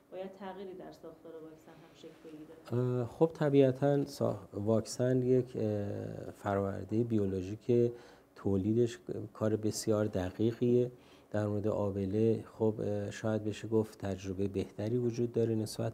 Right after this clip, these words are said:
Speaker 2: به کووید، به دلیل اینکه برای کووید خب، اه، ویروسی نبود که واکسنی روش کار شده باشه، اما آبله، اه، س-، کشور متعدد دنیا روش کار کرده بودن قبلاً و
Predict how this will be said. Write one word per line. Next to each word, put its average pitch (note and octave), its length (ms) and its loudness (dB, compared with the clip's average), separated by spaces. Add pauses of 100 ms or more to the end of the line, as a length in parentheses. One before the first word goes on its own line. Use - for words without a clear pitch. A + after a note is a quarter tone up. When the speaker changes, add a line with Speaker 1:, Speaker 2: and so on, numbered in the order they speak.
Speaker 2:
به A2+ 360 2
کووید، A#2 420 2 (400)
به G2+ 60 -10
دلیل G#2 200 2
اینکه G#2+ 240 0
برای F#2+ 260 0
کووید F#2+ 380 -4
خب، G#2 260 0 (440)
اه، G2 140 2
ویروسی F#2 460 -2
نبود G#2+ 360 0
که G#2 200 2
واکسنی G2+ 520 -2
روش A#2 220 0
کار A#2+ 180 0
شده A2+ 260 -6
باشه، A2 220 -4
اما G2+ 220 -4
آبله، G2 520 -2 (400)
اه، F#2+ 340 0
س-، - 160 -10
کشور F#2+ 480 -2
متعدد G2 680 -4
دنیا F#2+ 320 -4
روش F#2+ 260 -8
کار A#2+ 260 0
کرده A#2 380 0
بودن A2+ 320 0
قبلاً G#2+ 520 -4
و G#2 40 -6